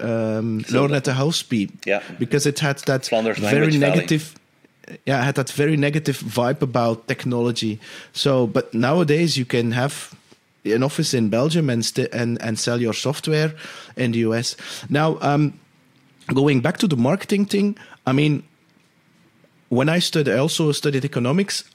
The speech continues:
Speaker 1: I remember then things like Kotler and Drucker, and, um, I still remember that marketing for me, and it's a generalization, of course, it had that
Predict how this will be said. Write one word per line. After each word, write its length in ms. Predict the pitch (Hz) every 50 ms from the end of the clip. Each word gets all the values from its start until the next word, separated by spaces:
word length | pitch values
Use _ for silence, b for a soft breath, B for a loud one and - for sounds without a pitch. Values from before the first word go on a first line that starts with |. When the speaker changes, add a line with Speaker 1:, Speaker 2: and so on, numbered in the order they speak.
| -
Speaker 1:
I 80 | - 131
remember 440 | 147 165 175 170 156 143 135 117 110
then 440 | 107 107 127 139 175 190 175 170 - _ _ _ -
things 200 | 156 151 143 143
like 340 | 135 113 110 107 - -
Kotler 520 | - 143 147 - - 175 165 185 - - - B B B B B
and 180 | - 110 107 104
Drucker, 400 | 110 131 147 - 190 180 175 - - B B B B B B
and, 360 | 104 123 123 127 123 - - - -
um, 840 | 127 127 127 123 123 123 120 120 120 123 120 120 120 120 120 113 110 B B B B B B B B B B B _ _ _ _ _ _ -
I 120 | 131 135
still 340 | 127 - - - 170 190 196
remember 340 | 190 165 147 147 160 190 180
that 320 | 160 147 135 120 - - -
marketing 520 | 123 120 135 143 185 - - - 170 147
for 180 | - - 135 120
me, 320 | 113 113 151 196 220 220 -
and 100 | 120 117
it's 200 | 120 117 - -
a 40 | 127
generalization, 800 | 123 - 127 120 117 117 113 110 107 107 117 120 147 165 - 175
of 140 | 165 156 -
course, 340 | - 160 156 165 - - B B B B B B B
it 140 | - 135 -
had 220 | - 147 143 143
that 260 | - 131 123 - -